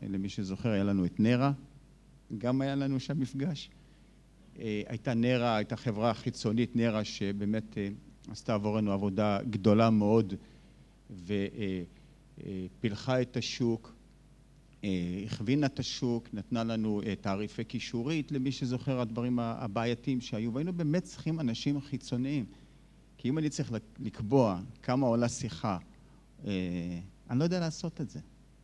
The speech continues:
אני מאוד רוצה, לא יודע לעשות את זה. אני לא יודע כמה עולה שיחה. איך, אה, אה, איך מפרקים שיחה? מה זה קישורית? מה זה,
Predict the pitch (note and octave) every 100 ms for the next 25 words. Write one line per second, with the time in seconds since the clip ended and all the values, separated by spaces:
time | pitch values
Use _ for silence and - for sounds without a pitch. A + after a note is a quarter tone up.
0 | - - - - D3 G3 F#3 F#3+ F#3+ D3
1 | E3+ F#3 A#3 F#3 G3 F#3+ C#3+ A2 C#3+ D#3+
2 | D3 C3+ C#3+ - D3 C#3 C#3 C3+ - D3
3 | D#3 - - - - - - - - -
4 | - A#2 C3 - C#3 C#3 B2+ D3 F3 E3
5 | D#3+ C3 - G3 G3 F3+ - E2+ - -
6 | - F#2 G2+ G2 - A2 G#2+ G2 D#3 G#2+
7 | E2+ - - - - - - F#2 F#2+ F#2+